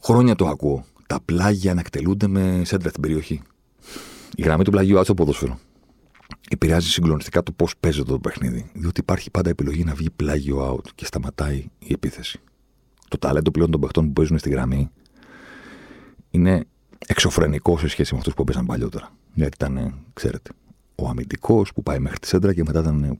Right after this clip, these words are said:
ο εξτρέμ μπροστά του. Τώρα πλέον παίζουν όλη τη γραμμή, γίνονται δεκάρια, κάνουν χίλια πράγματα. Υπάρχει όλη αυτή η προσπάθεια, το ότι πάμε να, να τριμπλάρουμε το παίχτη σ-,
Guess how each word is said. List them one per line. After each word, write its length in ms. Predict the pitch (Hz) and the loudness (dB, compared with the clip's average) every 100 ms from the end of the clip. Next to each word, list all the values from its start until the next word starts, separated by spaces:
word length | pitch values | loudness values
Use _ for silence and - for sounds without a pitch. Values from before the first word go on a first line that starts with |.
| - | -8
ο 40 | - | -10
εξτρέμ 360 | - - 76 | -8 -4 -4
μπροστά 320 | 67 - 87 | -2 -2 0
του. 120 | 90 76 | 0 0
Τώρα 200 | 80 71 | 0 2
πλέον 200 | 76 69 | 0 0
παίζουν 240 | 71 69 | -2 0
όλη 120 | 71 | 0
τη 100 | 67 | -2
γραμμή, 440 | 67 64 80 85 - - - - - - - - | -4 2 4 2 -2 -18 -18 -16 -16 -14 -16 -14
γίνονται 360 | - 82 87 69 | -2 2 4 2
δεκάρια, 600 | 62 - 90 87 78 71 - - - - - | -2 -2 0 2 2 -2 -6 -20 -20 -16 2
κάνουν 260 | 92 87 | 4 4
χίλια 260 | 82 85 76 | 2 0 2
πράγματα. 540 | 76 69 62 - - - _ _ - | 0 0 -4 -8 -14 -20 _ _ -10
Υπάρχει 340 | - 104 95 | 0 2 6
όλη 120 | 95 | 4
αυτή 160 | 87 95 | 4 2
η 40 | |
προσπάθεια, 560 | 85 - - 87 98 92 | 0 0 0 2 2 4
το 80 | 90 | 4
ότι 160 | - | 2
πάμε 420 | - 90 90 85 | -2 0 4 4
να, 280 | 78 76 73 - - - | 4 2 -2 -6 -12 -4
να 100 | 78 | -2
τριμπλάρουμε 640 | - 71 73 85 85 69 67 | 0 2 4 4 4 2 0
το 100 | 65 | 2
παίχτη 500 | 76 78 - 65 60 | 2 0 -4 -6 -6
σ-, 140 | - | -12